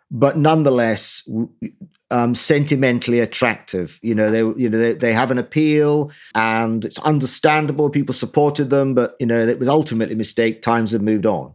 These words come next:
that kind of thing. So not condemning them, but allowing the emotions surrounding them to be primarily ones of nostalgia, uh, but nostalgia which is safely distanced by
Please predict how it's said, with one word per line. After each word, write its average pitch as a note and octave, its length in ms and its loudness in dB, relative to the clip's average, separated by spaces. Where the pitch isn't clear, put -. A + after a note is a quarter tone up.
that - 180 0
kind G#2 200 -4
of E2 80 -10
thing. - 220 -6
So D3+ 160 4
not G3+ 340 0
condemning D#3+ 500 2
them, D3+ 300 0
but C#3 140 2
allowing D#3 760 2
the C#3+ 160 2
emotions D3 640 0
surrounding C3+ 400 2
them B2+ 140 -2
to - 80 -12
be C3 100 2
primarily C3 540 0
ones B2 260 0
of A2+ 100 -2
nostalgia, F#2 800 -4
uh, - 80 -10
but C3 320 0
nostalgia B2+ 540 0
which A#2 220 -2
is A2 100 -4
safely A2+ 460 -2
distanced G#2+ 560 -4
by G#2+ 320 2